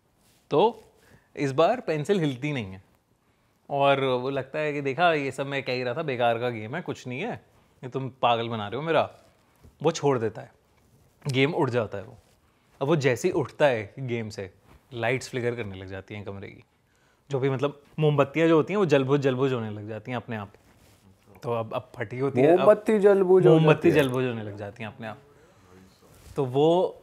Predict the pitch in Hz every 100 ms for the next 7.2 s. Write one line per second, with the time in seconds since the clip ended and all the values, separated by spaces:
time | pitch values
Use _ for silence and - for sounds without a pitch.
0 | - 139 131 - 151 170 160 175 147 151
1 | 156 147 135 143 156 147 147 139 - -
2 | _ _ _ _ _ 120 120 120 120 113
3 | 110 _ _ _ _ _ _ _ - 139
4 | 110 127 117 - - 123 120 123 117 120
5 | 113 123 131 143 165 165 196 220 220 165
6 | 147 190 208 208 285 220 190 175 - 214
7 | 247